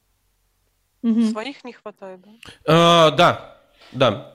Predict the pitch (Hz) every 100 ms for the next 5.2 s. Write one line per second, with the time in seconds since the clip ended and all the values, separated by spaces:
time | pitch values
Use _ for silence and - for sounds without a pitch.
0 | - 139 143 139 135 147 196 185 214 294
1 | 269 196 180 196 147 151 160 175 123 143
2 | 143 135 139 - 285 190 - 175 156 160
3 | 175 147 117 139 139 131 101 90 123 131
4 | 127 117 104 104 151 202 - 226 147 220
5 | 269 269